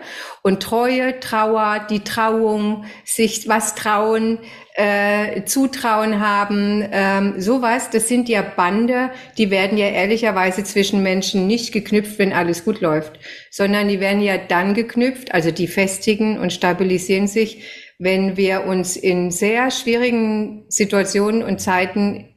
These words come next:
warm in die Augen gucken können, können sagen, „Ihr habt, ihr habt keine Ahnung, was ich sagen soll, aber ich sehe dich und ich bin da, wenn, wenn, wenn ich irgendwas tun kann“, ja. Und auch diese Themen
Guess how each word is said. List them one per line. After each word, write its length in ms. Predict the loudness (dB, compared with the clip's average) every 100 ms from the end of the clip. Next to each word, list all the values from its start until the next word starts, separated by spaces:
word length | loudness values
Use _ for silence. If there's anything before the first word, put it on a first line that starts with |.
| _
warm 420 | -2 0 2 0
in 140 | 0
die 140 | 0 2
Augen 280 | 2 2 0
gucken 360 | 0 0 -2
können, 320 | 0 0 0
können 200 | 0 0
sagen, 340 | 2 2 0 0
„Ihr 80 | -2
habt, 180 | -2 0
ihr 160 | 0
habt 140 | 0 0
keine 260 | 0 2
Ahnung, 180 | 2 2
was 160 | 0 -2
ich 120 | 0
sagen 260 | 0 0
soll, 180 | 0 0
aber 160 | 2 0
ich 100 | -2
sehe 300 | -2 0 0
dich 380 | -2 -4 -6 -14 -20 -10 -2
und 100 | -2
ich 140 | 2
bin 180 | 0 2
da, 380 | 2 2 -2 -6 -18 _
wenn, 340 | 0 2 0 -4 -2
wenn, 420 | 0 2 -2 -6 -8
wenn 320 | -2 0 0
ich 320 | -2 -4 -4 -2
irgendwas 500 | 0 0 -2 -4 -4
tun 240 | -2 -2
kann“, 260 | -2 -2 0
ja. 320 | -2 -4 -10 -18 -18 -18 -20 _
Und 460 | 0 0 0 -4 -2
auch 160 | 0 0
diese 380 | 2 0 0 -4
Themen 560 | 0 0 2 0 -2